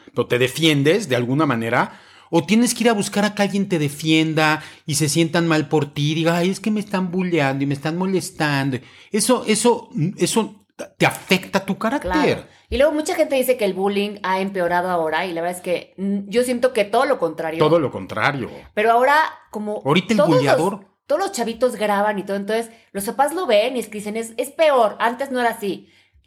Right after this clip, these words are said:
Speaker 2: Yo creo que antes era
Speaker 1: No, era
Speaker 2: mucho
Speaker 1: mucho
Speaker 2: peor.
Speaker 1: peor.
Speaker 2: <laughs> Era mucho
Speaker 1: Lo que
Speaker 2: peor.
Speaker 1: pasa es que hoy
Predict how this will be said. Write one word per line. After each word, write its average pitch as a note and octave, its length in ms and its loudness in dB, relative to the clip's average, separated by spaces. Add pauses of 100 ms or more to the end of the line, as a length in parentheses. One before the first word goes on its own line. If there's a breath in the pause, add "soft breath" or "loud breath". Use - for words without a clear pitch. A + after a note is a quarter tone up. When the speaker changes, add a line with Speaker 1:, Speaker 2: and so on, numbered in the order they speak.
(120)
Speaker 2:
Yo A3+ 100 -12
creo C#4+ 60 -16
que B3+ 80 -4
antes G#3+ 240 -6
era F#3 280 -6
Speaker 1:
No, G#3 260 0
era G3 120 4
Speaker 2:
mucho F#3+ 120 4
Speaker 1:
mucho A#3 140 0
Speaker 2:
peor. - 180 0
Speaker 1:
peor. B2 580 2
Speaker 2:
<laughs> - 40 -2
Era B3+ 180 2
mucho C4 400 -2
Speaker 1:
Lo - 80 4
que A3+ 60 2
Speaker 2:
peor. G#3+ 120 4
Speaker 1:
pasa G#3 120 2
es - 40 -6
que - 120 0
hoy G3 260 2